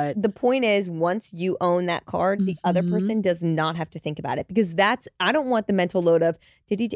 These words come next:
Speaker 1: is he taking out the trash?
Speaker 2: That
Speaker 1: Are the
Speaker 2: is
Speaker 1: dishes
Speaker 2: right.
Speaker 1: clean?" I don't wanna think about it.
Speaker 2: So
Speaker 1: So I
Speaker 2: I'm
Speaker 1: don't
Speaker 2: gonna
Speaker 1: think
Speaker 2: ask
Speaker 1: about
Speaker 2: the
Speaker 1: his
Speaker 2: question
Speaker 1: tasks.
Speaker 2: then, Cameron. It doesn't happen perfectly.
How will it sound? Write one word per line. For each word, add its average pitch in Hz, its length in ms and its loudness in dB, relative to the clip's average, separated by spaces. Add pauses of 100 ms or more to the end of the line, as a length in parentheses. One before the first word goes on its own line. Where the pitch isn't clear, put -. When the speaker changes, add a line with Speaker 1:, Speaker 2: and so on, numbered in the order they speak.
Speaker 1:
is - 160 0
he 247 80 -4
taking 277 180 0
out 269 80 -2
the 247 80 -2
trash? 214 300 0
Speaker 2:
That - 100 0
Speaker 1:
Are - 40 2
the 165 60 2
Speaker 2:
is 220 60 -2
Speaker 1:
dishes 202 200 2
Speaker 2:
right. 262 120 0
Speaker 1:
clean?" 254 260 2
I 208 120 0
don't 359 160 0
wanna 190 180 0 (240)
think 240 160 0
about 123 260 0
it. - 80 0
Speaker 2:
So 247 300 4
Speaker 1:
So - 120 4
I 214 80 8
Speaker 2:
I'm 262 80 8
Speaker 1:
don't 415 100 2
Speaker 2:
gonna 359 120 2
Speaker 1:
think 175 120 4
Speaker 2:
ask 175 80 2
Speaker 1:
about 165 100 4
Speaker 2:
the 147 60 2
Speaker 1:
his 175 80 -4
Speaker 2:
question 160 260 2 (100)
Speaker 1:
tasks. 170 40 -2
Speaker 2:
then, 165 380 0 (180)
Cameron. 196 640 2 (160)
It 180 140 0
doesn't 165 240 -2
happen 185 320 0
perfectly. 170 640 -2